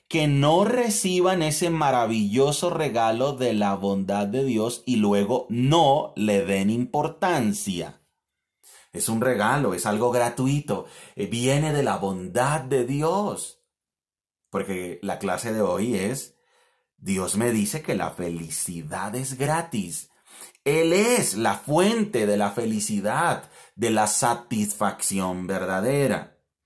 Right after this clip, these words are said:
Y se logra a través de su Hijo Jesucristo.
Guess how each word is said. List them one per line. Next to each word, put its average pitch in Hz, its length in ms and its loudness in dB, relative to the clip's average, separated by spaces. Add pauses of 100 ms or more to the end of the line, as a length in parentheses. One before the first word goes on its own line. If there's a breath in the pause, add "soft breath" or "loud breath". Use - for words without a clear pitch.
(520 loud breath)
Y 131 180 0
se 113 220 0
logra 110 540 2
a 104 140 0
través 92 720 -4
de 123 120 -2
su 151 200 -4
Hijo 90 540 -8
Jesucristo. - 920 -6